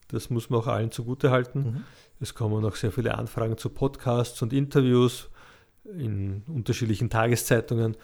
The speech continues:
Speaker 2: Mhm.
Speaker 1: wo einfach das Thema Sprache plötzlich aufgegriffen wird und wo wir darüber sprechen, wie wir eben achtsame Sprache im Alltag praktizieren können.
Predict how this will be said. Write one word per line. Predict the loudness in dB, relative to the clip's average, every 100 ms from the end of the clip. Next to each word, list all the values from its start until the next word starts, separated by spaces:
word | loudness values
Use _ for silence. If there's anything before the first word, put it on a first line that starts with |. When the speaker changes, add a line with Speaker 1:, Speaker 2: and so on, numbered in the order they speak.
| -8
Speaker 2:
Mhm. | -6 0
Speaker 1:
wo | 0
einfach | 0 -2
das | -4 -6
Thema | -4 0 2
Sprache | 2 2 -2 0 4 6 6 0 -16 _ _ _
plötzlich | -2 -2 -4 0
aufgegriffen | 0 0 2 4 2 2 4
wird | 4 4 -8 -20 -20 -20 _ _ -10
und | -4 -4 0
wo | 0
wir | 2
darüber | 2 2 2
sprechen, | 4 2 2 -2 -2 0
wie | 2
wir | 2
eben | 0 -2
achtsame | -10 -8 -6 -4
Sprache | -2 -2 -4 -6 -8
im | -6
Alltag | -4 -6 -6 -12 -10
praktizieren | -12 -12 -14 -10 -10
können. | -10 -12